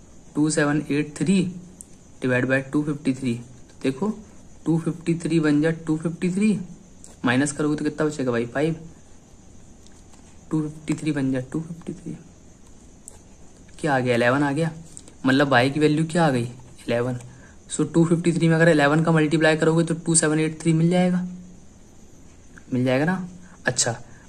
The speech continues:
अब ये पूछा है कि भाई ये कैसे आएगा? जब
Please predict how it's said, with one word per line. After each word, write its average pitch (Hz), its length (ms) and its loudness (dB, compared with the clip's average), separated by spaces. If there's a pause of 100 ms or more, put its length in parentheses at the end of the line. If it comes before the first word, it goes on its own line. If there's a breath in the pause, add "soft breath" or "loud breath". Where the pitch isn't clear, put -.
अब 139 140 0
ये 180 100 6
पूछा 180 320 2
है 190 120 6
कि 190 160 0
भाई 180 400 2
ये 151 200 4
कैसे 147 300 4
आएगा? 107 320 -4 (640 loud breath)
जब 147 240 0